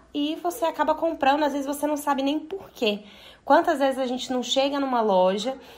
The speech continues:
experimenta uma roupa lá na iluminação do provador, no espelho do provador da loja, porque às vezes ele é até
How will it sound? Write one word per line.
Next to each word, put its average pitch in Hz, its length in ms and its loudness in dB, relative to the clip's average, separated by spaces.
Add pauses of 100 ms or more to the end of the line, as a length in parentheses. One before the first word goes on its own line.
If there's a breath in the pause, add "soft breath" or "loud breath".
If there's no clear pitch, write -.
(140 loud breath)
experimenta 240 560 0
uma 330 140 4
roupa 208 560 2
lá 196 420 4
na 262 160 2
iluminação 214 720 0
do 233 80 -4
provador, 208 580 0
no 214 120 -2
espelho 277 760 -2
do 233 180 -4
provador 226 800 0
da 202 160 2
loja, 185 460 0
porque - 280 -8
às 185 140 0
vezes 190 240 -6
ele 196 160 -2
é 196 60 2
até 208 340 0